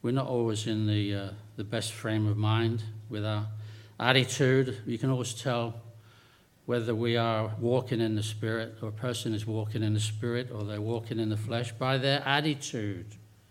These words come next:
Amen? Church in Sardis needed to remember that the truth that they had heard,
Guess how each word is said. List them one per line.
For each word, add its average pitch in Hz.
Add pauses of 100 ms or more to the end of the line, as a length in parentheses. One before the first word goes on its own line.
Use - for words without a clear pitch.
(300)
Amen? 131 (920)
Church 143
in 123
Sardis 147 (1700)
needed 123
to 123
remember 117
that 107
the 110
truth 131
that 107
they 110
had 107
heard, 110